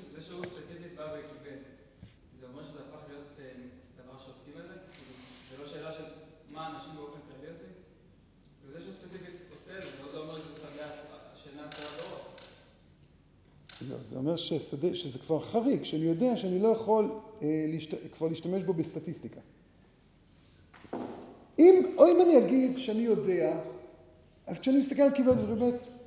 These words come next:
Speaker 2: אני לא ראיתי שום דבר. לא, לא קרה כלום. מה, מה זה באי? באי זה אומר, יש לי, הצליחו ליצור אותי איזה ספק. זה אותו ספק. אם כל ההתר של רבא, זה רק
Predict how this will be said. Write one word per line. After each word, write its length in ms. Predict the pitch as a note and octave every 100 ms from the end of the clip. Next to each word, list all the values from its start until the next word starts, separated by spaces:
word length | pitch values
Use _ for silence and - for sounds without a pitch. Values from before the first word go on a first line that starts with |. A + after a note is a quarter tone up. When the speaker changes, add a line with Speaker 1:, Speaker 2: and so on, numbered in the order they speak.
| - - -
Speaker 2:
אני 140 | F#3+
לא 100 | F#3+
ראיתי 160 | F#3 D3
שום 180 | D3 B2+
דבר. 80 | G#2+ A2 - - - - _ _ -
לא, 200 | A3+ A3+
לא 60 | A3
קרה 200 | G#3 F#3+
כלום. 180 | C#3 B2 - - - - - -
מה, 80 | -
מה 160 | G#3 C#4
זה 160 | F4+ D#4+
באי? 200 | A#3+ - - -
באי 240 | D#4 F4
זה 100 | D#4+
אומר, 200 | D4+ D#4+ - G#3+
יש 200 | C#4 -
לי, 120 | B3+ G3+ C#3+ D#3 -
הצליחו 360 | - B3+ B3
ליצור 340 | G#3 - A3 G3+
אותי 120 | A3
איזה 160 | G3
ספק. 320 | E3 - E3 - - - - - - - - - -
זה 120 | D#4+
אותו 340 | F4 E4 -
ספק. 140 | - - - - - - -
אם 120 | F#4+ F#4+
כל 180 | F4+ F#4
ההתר 480 | D#4+ C4+ D#4 C#4 G3
של 240 | - G3+
רבא, 460 | F3 A3 - C#3 - - - - - - -
זה 220 | C3+ D3+ G3
רק 180 | C4+